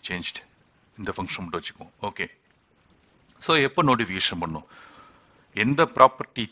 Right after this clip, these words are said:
சேஞ்ச் ஆனாலும் அது notification பண்ணணும். First நேமோ, last நேமோ, இமெயிலோ, ஏஜோ. So, எந்த property சேஞ்ச் பண்ணாலும் notification பண்ணணும். இப்போ இந்த notification ப்ராப்பர்ட்டியை நம்ம இங்கே implement பண்ண முடியாது. ஏன்னா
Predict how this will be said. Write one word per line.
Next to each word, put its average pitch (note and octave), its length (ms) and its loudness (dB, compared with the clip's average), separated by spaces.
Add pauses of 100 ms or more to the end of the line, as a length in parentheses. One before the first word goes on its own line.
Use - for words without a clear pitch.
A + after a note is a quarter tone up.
(120)
சேஞ்ச் A2 400 0
ஆனாலும் F#2+ 480 0
அது G#2 220 -4
notification F2+ 580 -6
பண்ணணும். D2+ 300 -10 (600)
First - 320 0
நேமோ, F2 240 -6 (160)
last - 280 0
நேமோ, E2+ 220 -4 (220)
இமெயிலோ, F2 320 -4 (200)
ஏஜோ. F2 240 -6 (240)
So, - 60 -8 (140)
எந்த G#2+ 260 -4
property F#2+ 400 0 (100)
சேஞ்ச் F2+ 300 -6
பண்ணாலும் E2+ 380 -2
notification F2 540 -8
பண்ணணும். D#2 260 -10 (1160)
இப்போ C3 240 2 (480)
இந்த C3+ 160 2
notification D#3+ 680 2
ப்ராப்பர்ட்டியை A#2+ 380 8
நம்ம B2+ 180 2
இங்கே A2+ 220 -2
implement G#2+ 340 0
பண்ண F2+ 100 -2 (120)
முடியாது. D#2+ 320 -10 (160)
ஏன்னா A#2 120 0